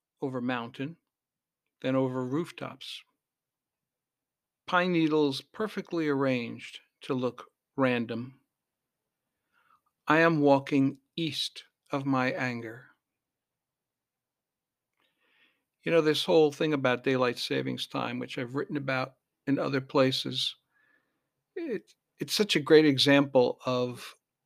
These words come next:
people trying to control time, the seasons, nature, the universe, I suppose.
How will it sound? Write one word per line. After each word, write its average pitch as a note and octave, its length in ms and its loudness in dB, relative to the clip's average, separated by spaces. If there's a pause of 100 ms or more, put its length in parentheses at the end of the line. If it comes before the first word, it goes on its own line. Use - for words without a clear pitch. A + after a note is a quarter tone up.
(540)
people C3+ 420 -4
trying B2+ 480 2
to C3+ 160 -4
control B2+ 840 0 (540)
time, B2 720 2 (840)
the B2+ 80 -6
seasons, C3+ 920 0 (1500)
nature, C3+ 600 2 (880)
the C3 60 -4
universe, C3 580 2
I B2+ 80 -6
suppose. C3 840 -4